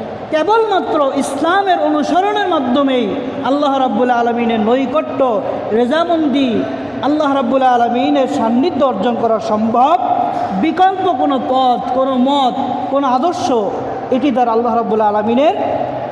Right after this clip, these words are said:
সান্নিধ্য পাওয়ার কোনো সুযোগ আল্লাহ পাক রাখলেন না। ইসলামকে আল্লাহ পাক একমাত্র মনোনীত ধর্ম হিসেবে আল্লাহ পাক ঘোষণা দিয়ে দিলেন। আয়াতে কারিমার প্রথম অংশে আল্লাহ পাক ঘোষণা করেছেন,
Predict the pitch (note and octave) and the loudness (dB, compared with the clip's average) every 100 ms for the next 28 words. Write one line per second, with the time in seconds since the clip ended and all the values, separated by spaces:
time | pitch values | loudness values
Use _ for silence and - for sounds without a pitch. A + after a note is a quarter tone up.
0 | - - - - - C4 C4 D4 - C#4+ | -10 -12 -12 -14 -6 0 2 0 0 0
1 | A#3+ A#3 A3 A3 G#3+ - E4 F#4+ A#4 - | 2 0 0 0 0 0 2 2 2 -2
2 | A#4+ - - - - A#3+ A#3+ A3+ G#3+ A3+ | -6 -6 -10 -12 -4 0 0 0 0 -2
3 | A3+ A#3+ G#3+ F3+ B2+ - - - - - | 0 0 0 -2 -6 -8 -12 -12 -14 -12
4 | - D#4+ - D#4+ F#4 D#4+ D4+ C4 A#3+ B3 | -8 -8 -2 0 0 0 0 2 2 2
5 | D4+ F4+ - B3 D#4 - C4+ D4 - C4 | 2 0 -2 -2 -2 -2 -2 -2 0 0
6 | A3 F#3+ G3+ B3+ E4 G4 F4 E4 A#3 A3+ | 0 0 2 2 2 2 0 0 0 0
7 | A#3 C#4 A3+ G#3 F#3+ - - - - - | 0 0 0 0 -2 -4 -10 -12 -14 -6
8 | A3+ A#3+ A#3 A3+ F#3+ G#3 C#4+ C4+ A3 G3+ | 0 0 0 -2 0 -2 0 0 2 0
9 | F3 E3+ D3 - - - - - - - | 0 -2 -4 -10 -14 -14 -16 -16 -16 -18
10 | - - - - G#3 C4 E4+ F#4 D#4+ D#4 | -18 -18 -18 -8 -2 0 0 0 0 0
11 | D4 C#4 C4 C#4 F#4+ F#4 D4 C4+ C4 B3 | 2 0 0 -2 0 0 0 0 0 0
12 | A#3 A#3 G#3 G#3 - B3 G#3+ A3+ G#3+ G#3+ | 0 0 -2 -2 0 -2 0 -2 0 -2